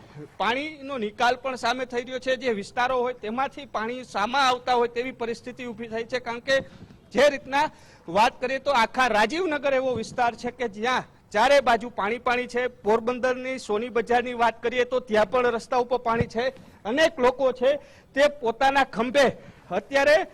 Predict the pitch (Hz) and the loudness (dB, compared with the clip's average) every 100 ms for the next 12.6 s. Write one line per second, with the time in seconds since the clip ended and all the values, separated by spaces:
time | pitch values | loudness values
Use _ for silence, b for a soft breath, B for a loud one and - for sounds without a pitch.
0 | B B - 208 285 339 320 302 302 285 | B B 0 2 4 2 2 -2 0 -2
1 | 277 269 269 - 254 240 208 240 - 269 | -2 0 -2 0 -2 -2 -2 -2 0 0
2 | 269 262 262 262 254 240 247 285 277 254 | 0 0 -2 -2 -2 -2 0 -2 -2 -6
3 | 285 269 233 277 262 226 196 240 269 269 | -8 -10 -10 -4 0 0 0 0 0 0
4 | 262 269 262 - 277 254 214 247 311 302 | -2 -2 -2 0 -2 0 0 4 6 6
5 | 302 285 277 262 302 277 269 285 269 247 | 4 2 2 0 0 0 2 4 4 4
6 | 156 B B B 233 285 226 277 330 - | 2 B B B 4 4 4 2 2 0
7 | 302 285 262 285 294 277 285 B B B | -4 0 0 4 4 6 4 B B B
8 | - 262 262 262 285 311 294 277 277 269 | 0 2 2 2 4 6 8 6 4 0
9 | - 277 262 247 254 277 277 277 269 254 | 2 2 4 4 2 0 -6 -6 -4 -2
10 | 254 285 262 254 269 214 233 269 277 247 | -2 -6 -2 0 0 2 6 6 6 4
11 | 247 262 254 233 269 240 240 262 269 254 | 4 4 4 4 4 4 2 4 2 2
12 | - 240 285 277 - 262 | 0 -2 -2 -2 -6 -8